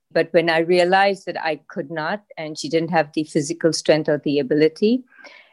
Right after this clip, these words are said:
that's when I realized that I needed help. And through the doctor, we, we got hospice, um, involved.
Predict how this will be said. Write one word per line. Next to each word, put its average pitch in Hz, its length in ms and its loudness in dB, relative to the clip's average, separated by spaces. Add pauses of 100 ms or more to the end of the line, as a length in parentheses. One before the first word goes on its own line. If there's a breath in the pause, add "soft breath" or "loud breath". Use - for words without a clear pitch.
(180 loud breath)
that's 180 300 2
when 180 140 4
I 165 40 2
realized 156 540 0
that 147 120 -4
I 147 120 -4
needed 143 380 -8
help. 135 340 -4 (200)
And 143 540 0
through 208 260 6
the 190 100 4
doctor, 165 580 0
we, 151 260 -10 (180)
we 143 260 -12
got 143 360 -6
hospice, - 840 -10
um, 147 260 -10
involved. 151 640 4